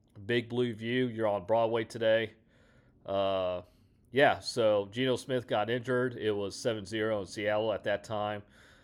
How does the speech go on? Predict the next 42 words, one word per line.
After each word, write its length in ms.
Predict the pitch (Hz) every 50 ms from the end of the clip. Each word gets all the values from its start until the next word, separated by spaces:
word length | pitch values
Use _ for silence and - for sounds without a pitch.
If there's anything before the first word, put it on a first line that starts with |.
| _ _ _ -
Uh, 300 | - 98 101 101 98 90 90
Noah 320 | 104 117 120 120 113 101
Fant 320 | - - 120 113 113 113 -
rumbled 440 | 113 117 113 113 113 117 110 107 98
to 140 | - 117 104
the 80 | 95
one-yard 480 | 95 104 113 113 110 107 107 110 110 110
line, 260 | 107 107 110 110 104
setting 300 | - - 117 107 104 101
up 120 | 107 98 -
a 60 | 95
Ken 260 | - - 120 117 107
Walker 360 | 101 101 107 104 - - 92
touchdown. 640 | - - 131 139 139 - - 139 143 143 147 147 143 139 _ _ _ _ _ _ _ _ _ _ - -
Fourteen 420 | - - - 127 120 - - 120 104
to 40 | 117
three 260 | - - 123 117 117
Seattle. 640 | 98 - - 107 101 107 110 117 123 123 120 117 - _ - - _ _ _ _ _ _ _ _ _ _ _ -
Uh, 320 | - 104 104 104 101 98 95
Giants 440 | 87 - 127 120 123 123 117 95 -
stop 280 | - 139 120 113 -
Seahawks 420 | - 127 127 117 117 117 113 - -
on 80 | 101
fourth 300 | - - 123 117 113 -
and 140 | 113 98 95
one 180 | 107 113 117 113
in 100 | 107 98
the 100 | 95 90
red 280 | 95 113 127 139 135
zone. 400 | - 156 143 139 139 135 139 135 - _ _ _ _ _ _ _ _ _ _ _ - -
It 80 | 117 117
was 160 | 117 110 -
still 180 | - 135 123 110
fourteen 400 | - 127 123 110 - 131 113 98
three 240 | - 123 120 117
Seattle. 500 | 110 - - 104 107 110 110 110 110 107 104 -
Jason 300 | 127 120 110 - 120 101
Myers 400 | 107 110 110 110 107 104 - 117
misses 260 | 107 - - 104 -
fifty-three-yard 680 | - 127 110 - 104 92 - 113 104 104 104 98 92 -
field 260 | - 123 113 113 110
goal. 380 | 113 113 113 113 110 107 -